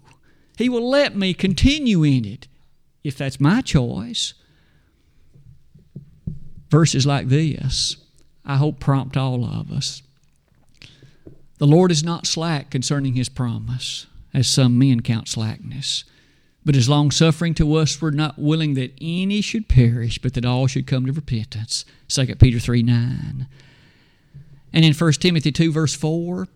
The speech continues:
"The God that we love and the God that we strive to serve, it is that same God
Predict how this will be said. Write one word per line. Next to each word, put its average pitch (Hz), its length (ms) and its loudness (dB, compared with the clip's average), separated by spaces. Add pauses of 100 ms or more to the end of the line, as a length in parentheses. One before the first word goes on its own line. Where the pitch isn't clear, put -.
"The 131 120 -2
God 156 360 0
that 156 120 -2
we 147 100 6
love 180 580 2
and 139 120 0
the 131 40 2
God 160 300 0
that 147 140 -2
we 143 80 4
strive 175 400 -4
to 156 100 -6
serve, 185 400 -4
it 190 60 -2
is 180 100 -4
that 165 160 -4
same 214 320 -2
God 190 460 -2